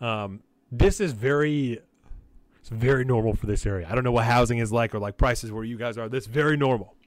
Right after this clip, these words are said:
You know, my house, like I said, I live in Bremerton, which is a less populated area. Tacoma is more central. It's f-, much closer to Seattle. Uh, there's more business that goes on there. So it's a more, it's just a heavier area.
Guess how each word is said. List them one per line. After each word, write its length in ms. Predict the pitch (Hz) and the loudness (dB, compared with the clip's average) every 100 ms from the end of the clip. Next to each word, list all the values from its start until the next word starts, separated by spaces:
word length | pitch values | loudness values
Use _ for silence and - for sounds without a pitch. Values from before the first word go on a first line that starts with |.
| _ | _
You 140 | 120 | -6
know, 180 | 113 117 - - - | -4 -4 -8 -20 -18
my 220 | 107 113 139 | -8 -4 -2
house, 380 | 135 131 - 120 _ | -2 -2 -4 -18 _
like 140 | 120 113 | -10 -8
I 20 | |
said, 200 | 120 113 | -8 -4
I 100 | 117 | -2
live 220 | 120 139 | -2 -2
in 80 | 151 | -2
Bremerton, 480 | 135 135 120 117 117 | -4 -4 -8 -12 -12
which 180 | 117 117 | -12 -12
is 140 | 104 | -10
a 80 | 104 | -10
less 320 | 107 113 123 | -6 -4 -2
populated 520 | - 120 127 120 120 | -2 -4 -4 -6 -4
area. 380 | 113 104 101 107 | -4 -4 -4 -4
Tacoma 440 | - - 110 113 | -4 -6 -6 -8
is 200 | 110 107 | -8 -8
more 160 | 104 110 | -8 -8
central. 320 | - 104 107 | -8 -8 -8
It's 120 | 101 - - | -8 -12 -12
f-, 60 | |
much 260 | 110 117 - | -8 -8 -8
closer 260 | 120 113 | -10 -10
to 120 | 104 104 | -14 -14
Seattle. 500 | - 110 110 101 - - - - - | -4 0 0 0 -4 -14 -20 -20 -10
Uh, 120 | 104 | -6
there's 200 | 101 101 | -6 -4
more 180 | 117 110 | -4 0
business 420 | - 131 127 117 | 4 4 2 -2
that 180 | 123 107 | -4 -2
goes 240 | 117 107 | -4 -2
on 220 | 110 117 | -2 -2
there. 240 | 98 92 104 - - - | -2 -4 -6 -10 -20 -14
So 360 | - 107 104 | -4 -2 -2
it's 240 | 107 113 117 | -4 -4 -4
a 360 | 101 98 95 - - | -4 -4 -6 -10 -10
more, 520 | 113 123 127 123 120 | -2 2 4 4 2
it's 120 | 110 | 0
just 220 | 117 104 | -4 -2
a 60 | 110 | -2
heavier 360 | 131 120 117 107 | 0 0 -4 -4
area. 560 | 117 120 117 107 110 | -4 -4 -6 -6 -8